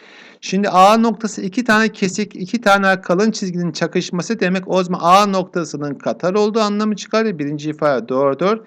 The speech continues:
B noktası düğüm çizgisi üzerinde. Düğüm çizgisi neydi? Bir tepe, bir çukurun yani bir kesikli bir normal çizginin olması lazım. B noktasına baktığımız zaman iki tane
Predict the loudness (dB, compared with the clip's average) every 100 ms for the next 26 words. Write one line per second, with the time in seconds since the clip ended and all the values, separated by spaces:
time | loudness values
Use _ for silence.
0 | -20 -20 -20 -16 -2 2 4 4 0 -2
1 | -2 2 2 0 -2 -6 -6 -2 -2 -2
2 | -6 0 2 2 0 -4 -4 -6 -4 -2
3 | -2 2 2 2 -2 -14 -20 -20 -4 0
4 | 0 0 2 0 2 2 2 2 0 -2
5 | -2 -4 -2 -2 0 -2 2 2 2 -2
6 | -4 -4 -2 -4 -4 -6 -4 -2 0 0
7 | -2 -4 -4 -4 -2 -4 -4 -4 -2 2
8 | 2 0 -8 -20 -20 -18 -2 2 4 4
9 | 0 -4 -10 -2 0 0 0 -4 -4 -4
10 | -4 0 4 4 4 2 2 0